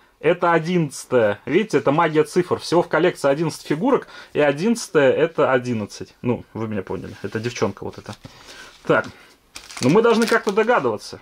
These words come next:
Давайте третий пакетик откроем. Вот так выглядят пакеты, опять же, стилизованные,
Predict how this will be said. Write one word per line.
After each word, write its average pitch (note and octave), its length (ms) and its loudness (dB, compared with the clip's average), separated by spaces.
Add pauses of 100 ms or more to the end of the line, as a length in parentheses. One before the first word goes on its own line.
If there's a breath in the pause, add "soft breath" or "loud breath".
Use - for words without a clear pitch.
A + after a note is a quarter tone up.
(120)
Давайте D#3+ 420 2
третий F#3 320 2
пакетик F3 480 -2
откроем. F#3+ 460 0
Вот C3+ 120 -6
так C#3+ 200 0
выглядят B2 280 0
пакеты, B2+ 420 0
опять A#2+ 200 0
же, A#2 80 -2
стилизованные, A#2+ 800 2